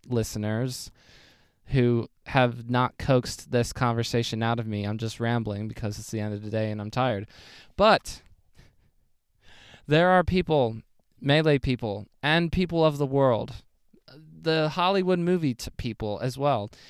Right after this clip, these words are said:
who do something, they do a project, they're working on a project, and then they finish it, and then it sits for a while. My own perspective on that is,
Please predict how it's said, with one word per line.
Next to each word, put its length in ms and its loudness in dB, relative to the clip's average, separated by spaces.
who 340 2
do 340 4
something, 600 -2
they 120 -2
do 160 0
a 60 0
project, 600 0
they're 180 -4
working 340 -4
on 120 -2
a 40 -6
project, 400 -2
and 80 -4
then 100 -4
they 100 -2
finish 360 0
it, 200 -4
and 180 -2
then 420 0
it 140 -6
sits 280 -2
for 180 -2
a 60 0
while. 480 -6
My 260 2
own 120 0
perspective 580 -2
on 200 -2
that 300 -6
is, 420 -4